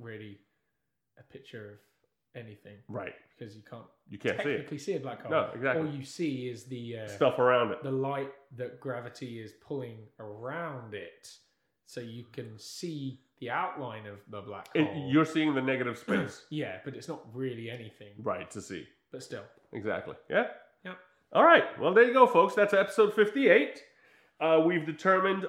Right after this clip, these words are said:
Speaker 2: our Sweet sixteen entry playoff movies. And like we said, it's The World Is Not Enough, Pierce Brosnan versus The Man with the Golden Gun, Roger Moore. And On Her Mer-, Majesty's Secret Service, George Lazenby's first, uh, and only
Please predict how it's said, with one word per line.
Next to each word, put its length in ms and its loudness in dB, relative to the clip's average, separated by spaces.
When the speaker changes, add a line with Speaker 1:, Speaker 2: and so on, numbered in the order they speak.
Speaker 2:
our 520 4
Sweet 240 -6
sixteen 340 -4
entry 400 0
playoff 460 6
movies. 480 2
And 140 2
like 160 0
we 60 -6
said, 200 2
it's 140 -2
The 80 -4
World 320 2
Is 80 -4
Not 200 2
Enough, 360 0
Pierce 220 -2
Brosnan 600 0
versus 320 -2
The 80 -4
Man 220 2
with 120 0
the 40 -6
Golden 340 -2
Gun, 280 0
Roger 320 0
Moore. 400 -2
And 340 0
On 200 4
Her 140 6
Mer-, 280 2
Majesty's 540 2
Secret 300 -8
Service, 520 0
George 300 0
Lazenby's 680 0
first, 380 -4
uh, 200 0
and 200 -2
only 400 0